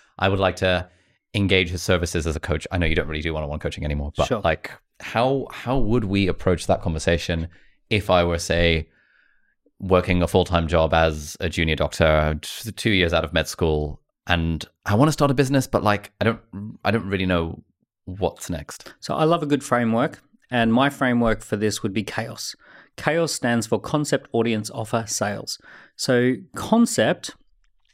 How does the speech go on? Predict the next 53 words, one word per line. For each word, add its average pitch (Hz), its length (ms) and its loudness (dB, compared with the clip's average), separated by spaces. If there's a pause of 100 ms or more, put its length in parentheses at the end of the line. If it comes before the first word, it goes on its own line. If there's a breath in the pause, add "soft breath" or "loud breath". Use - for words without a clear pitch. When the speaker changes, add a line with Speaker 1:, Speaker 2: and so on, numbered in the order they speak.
(200)
Speaker 2:
is 139 140 4
we 135 120 2
need 143 260 4
to 170 80 0
come 135 220 0
up 131 120 0
with 123 160 -2
something 113 520 -2
that 110 160 0
is 107 120 -2
a 110 60 0
good 101 300 0
idea, 113 380 2
a 101 40 0
good 101 180 -4
concept. 104 380 -4
When 110 140 2
people 143 240 0
say, 117 220 -2
"Ali, 139 240 -4
what 160 340 -2
on 135 120 2
earth 151 220 0
are - 20 -4
you 120 60 -2
doing? 143 300 2
Why 147 160 4
are - 20 2
you 135 140 2
quitting 139 280 0
your 120 100 2
job 147 280 0
to 113 220 -6
do 127 280 2
this 127 220 -2
thing?" 151 200 2 (440 loud breath)
They're 131 100 2
gonna 135 80 4
say, 131 120 0
"What 120 240 0
are 165 40 0
you, 156 140 0
what 131 300 0
is 156 100 -2
it 170 100 0
you're 139 120 4
gonna 131 120 2
do? 175 200 0
What 113 100 0
are 120 40 0
you 120 40 -2
gonna 127 140 2
start?" - 360 -6